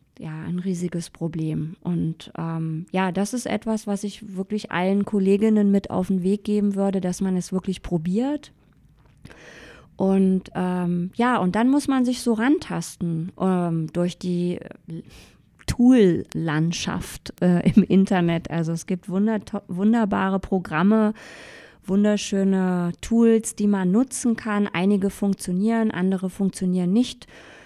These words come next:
Ja, und das muss man dann einfach probieren. Und, ähm,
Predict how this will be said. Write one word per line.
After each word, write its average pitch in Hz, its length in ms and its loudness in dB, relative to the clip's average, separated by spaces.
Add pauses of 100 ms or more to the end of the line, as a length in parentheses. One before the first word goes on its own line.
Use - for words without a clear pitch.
(120)
Ja, 190 220 2
und 156 140 -4
das 202 180 -6
muss 233 180 -6
man 220 140 -4
dann 208 180 -4
einfach 185 440 -8
probieren. 156 640 -8 (160)
Und, 175 480 -4
ähm, 165 720 -6